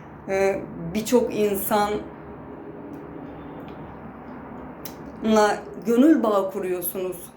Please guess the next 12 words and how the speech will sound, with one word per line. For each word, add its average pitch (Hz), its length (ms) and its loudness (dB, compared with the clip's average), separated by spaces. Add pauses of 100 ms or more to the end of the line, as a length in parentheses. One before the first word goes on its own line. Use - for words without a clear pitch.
Hiç - 160 -6
yüzlerini 208 380 2
görmeseniz 196 680 2
bile, 190 300 2 (520)
e, 202 220 4 (1000)
seviyorsunuz. 226 960 4 (600)
Çünkü 269 320 6
acılarımız 208 720 4
aynı. 180 360 2 (560)
Çünkü 226 280 -2
duygularımız 180 680 2
aynı. 175 380 2